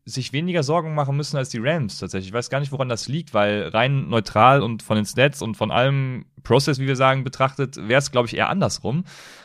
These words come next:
Aber irgendwie, äh, sehe ich da die Forty-niners, weiß ich nicht, vor-, vorne im Championship Game. Also, ja, gut, aber die zweite Frage war, Aaron Rodgers, äh, orange? Nee, ich glaub, nee, das steht ihm nicht. Und ich glaube auch, es,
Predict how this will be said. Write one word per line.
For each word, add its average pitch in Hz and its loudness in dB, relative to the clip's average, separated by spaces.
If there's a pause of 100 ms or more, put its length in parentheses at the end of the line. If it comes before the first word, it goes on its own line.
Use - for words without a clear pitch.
(140)
Aber 113 2
irgendwie, 190 0
äh, 165 -2
sehe 160 -2
ich 170 -4
da 160 2
die 160 -4
Forty-niners, 151 -2 (140)
weiß 202 -4
ich - -8
nicht, 92 -8
vor-, 190 -4
vorne 165 0
im 92 -4
Championship 95 -6
Game. 92 -2
Also, 98 -2 (1000)
ja, 143 6
gut, 170 4
aber 143 8
die 143 6
zweite 170 4
Frage 160 4
war, 135 6
Aaron 135 2
Rodgers, 135 4
äh, 69 -10 (120)
orange? 117 4
Nee, 98 6
ich 92 0
glaub, 92 -2
nee, 95 -2
das 87 -4
steht 85 -4
ihm 82 -4
nicht. 82 -8
Und 127 0
ich - -2
glaube 143 6
auch, 127 2
es, - -6